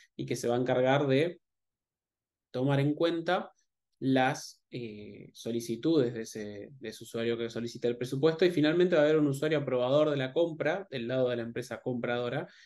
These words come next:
que va a revisar el último presupuesto u oferta de la empresa vendedora y lo va a aprobar, ¿sí? Va a hacer completar la compra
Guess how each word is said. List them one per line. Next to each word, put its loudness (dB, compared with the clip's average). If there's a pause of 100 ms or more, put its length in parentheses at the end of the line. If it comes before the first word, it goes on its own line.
(180)
que 0
va 8
a 6
revisar 4
el 4
último 0
presupuesto -4
u -6
oferta -6
de -8
la -8
empresa -2
vendedora 2
y 2
lo 2
va 2
a 0
aprobar, -4
¿sí? -8
Va -2
a -4
hacer -4
completar -2
la 0
compra 0